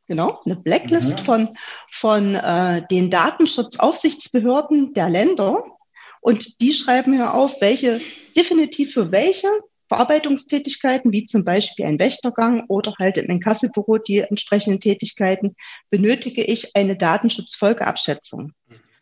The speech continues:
Speaker 1: Und wenn ich sowas machen muss, dann brauche ich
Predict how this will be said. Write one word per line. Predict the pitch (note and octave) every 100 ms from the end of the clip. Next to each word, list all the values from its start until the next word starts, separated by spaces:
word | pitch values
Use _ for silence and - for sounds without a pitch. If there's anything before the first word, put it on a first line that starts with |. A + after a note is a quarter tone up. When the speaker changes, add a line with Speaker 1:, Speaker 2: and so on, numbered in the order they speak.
| _
Speaker 1:
Und | F#3 F3
wenn | A3+
ich | A3+ -
sowas | C4+ F4 G4+ F4
machen | C4+ B3+ G#3 G3
muss, | F3 G#3+ - - - _ _ _
dann | G3 G3+
brauche | - G#3 D4+ F#4
ich | F#4+ -